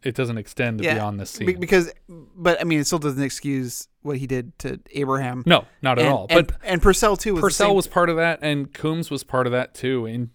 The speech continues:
Speaker 1: in as much as he was not letting this information get out.
Speaker 2: Yeah.
Speaker 1: And he wanted to keep Abraham there. They're all complicit partially.
Speaker 2: What is in it for them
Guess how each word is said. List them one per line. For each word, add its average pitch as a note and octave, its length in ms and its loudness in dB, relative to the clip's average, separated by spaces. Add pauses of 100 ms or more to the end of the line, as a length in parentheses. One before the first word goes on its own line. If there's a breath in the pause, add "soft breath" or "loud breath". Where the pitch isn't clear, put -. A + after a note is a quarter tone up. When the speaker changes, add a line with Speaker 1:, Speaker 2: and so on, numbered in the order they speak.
(100)
Speaker 1:
in B2 380 -4 (320)
as C3 180 -6
much B2 220 -2
as A2+ 260 -4 (260 soft breath)
he C#3 140 0
was B2+ 220 0
not A#2 400 -4
letting A2+ 320 -4
this A2 160 -8
information G#2+ 520 -8
get G2+ 160 -8
out. G2 360 -12
Speaker 2:
Yeah. D3 360 -6
Speaker 1:
And A2+ 200 -4
he A2 60 -4
wanted A2+ 280 -2
to A2 80 -4
keep - 320 -8 (420)
Abraham G#2+ 420 -8
there. F#2 360 -8 (680)
They're C#3+ 180 2
all C3+ 120 2
complicit A#2+ 520 -8
partially. F#2 500 -10 (220)
Speaker 2:
What C#4 280 -6
is D#4+ 180 0
in A3 120 -2
it G#3 160 -4
for E3+ 140 -2
them C#3 560 0